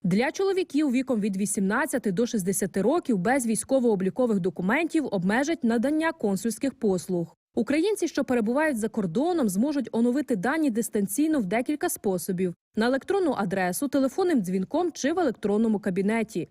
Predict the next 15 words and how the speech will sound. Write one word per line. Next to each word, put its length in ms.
Депутати 560
наголошують, 640
що 240
про 160
депортацію 760
з-за 120
кордону 440
українців 580
не 180
йдеться 460
і 160
впровадження 680
електронного 640
кабінету 520
військовозобов'язаного, 1200